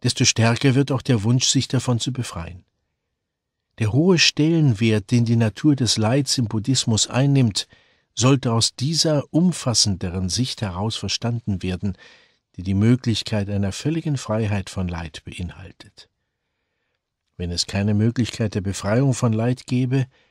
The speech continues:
wäre es vollkommen sinnlos, so viel Zeit mit Überlegungen darüber zu verbringen.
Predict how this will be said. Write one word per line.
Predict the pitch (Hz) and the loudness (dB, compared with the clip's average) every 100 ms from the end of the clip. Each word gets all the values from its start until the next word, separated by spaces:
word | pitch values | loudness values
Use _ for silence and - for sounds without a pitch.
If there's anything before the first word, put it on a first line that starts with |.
| _ _ - | _ _ -8
wäre | 104 | -4
es | 107 | -2
vollkommen | - 113 110 - 110 107 | -2 0 0 0 2 2
sinnlos, | 107 160 151 139 110 - | 2 4 4 4 4 2
so | 123 | 0
viel | 107 107 | 0 -2
Zeit | 92 - 107 113 | 0 0 0 -2
mit | 113 98 | -2 -4
Überlegungen | 104 95 90 104 101 101 95 92 | -4 -4 -2 -2 -2 -2 -2 -2
darüber | 87 90 92 85 | -6 -8 -8 -10
zu | - | -12
verbringen. | - 80 95 92 - | -14 -10 -6 -6 -8